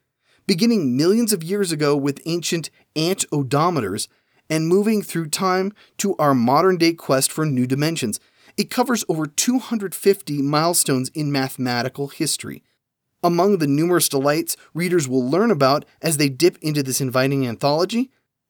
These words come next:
cicada-generated prime numbers, magic squares from centuries ago, the discovery of pi and calculus, and the butterfly effect. Each topic gets a lavishly illustrated spread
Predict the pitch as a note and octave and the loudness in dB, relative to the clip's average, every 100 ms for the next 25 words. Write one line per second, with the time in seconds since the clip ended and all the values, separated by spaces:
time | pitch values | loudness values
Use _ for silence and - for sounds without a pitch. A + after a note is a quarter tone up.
0 | _ - F#3 D#3 G3 G3 G3+ D3 D3 D#3+ | _ 0 0 2 2 6 4 4 0 2
1 | E3 D3+ B2+ - D3 C#3+ F#3 D3+ A#2 C#3+ | 2 2 0 -4 -2 0 0 0 0 -2
2 | - - _ _ _ _ _ - D3 F#3 | -4 -12 _ _ _ _ _ -2 2 2
3 | A3+ A3 - - E3+ F#3 F#3+ C#3+ A#2+ - | 0 0 -2 4 6 6 4 -2 0 0
4 | D3 - C3+ A#2+ A2+ A2 A2 - _ _ | -2 -2 -4 -4 -2 0 -2 -6 _ _
5 | _ _ _ - E3 F#3 - A#3 A#3 E3+ | _ _ _ -2 0 2 4 2 4 0
6 | - - E3+ E3+ F#3 - C#3 C3 B2+ - | 0 -6 -2 0 0 -2 -2 -2 -4 -2
7 | G#3+ A#3+ C3+ C3+ - - _ _ _ E3+ | -2 0 0 0 -2 -6 _ _ _ 0
8 | F#3+ F3 - B3+ G3+ - A2 F2+ - F#2+ | 2 2 2 4 4 2 -2 -4 -6 -8
9 | - _ _ _ _ _ _ _ _ _ | -8 _ _ _ _ _ _ _ _ _
10 | G3+ A3+ - - G3 G3 A3 - D#3 - | 0 0 0 -2 -2 -2 -6 -2 -2 0
11 | D3 B2+ A#2 B2 D3 F3 F3+ - D3 - | -2 -2 0 0 2 2 -2 -4 -6 -4
12 | D3+ D#3 - C3+ B2 - - C3 A2+ | -4 -2 -2 -2 -2 -2 0 -2 -2